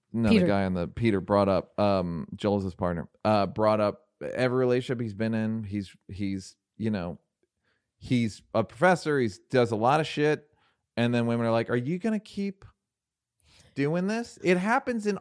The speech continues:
Speaker 1: almost every relationship that I've ever been in, where there's some like, "Wait, so you're," <laughs> yes,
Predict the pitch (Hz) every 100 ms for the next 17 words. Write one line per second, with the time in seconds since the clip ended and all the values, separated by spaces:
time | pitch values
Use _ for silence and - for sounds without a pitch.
0 | - 165 190 185 160 151 139 120 110 107
1 | 104 98 _ - 110 98 95 87 92 73
2 | - - _ _ _ _ _ _ _ -
3 | 107 107 104 107 - 135 123 117 - 190
4 | 214 120 - 147 180 214 262 - _ _
5 | _ - 240 277 285 269 180 - - -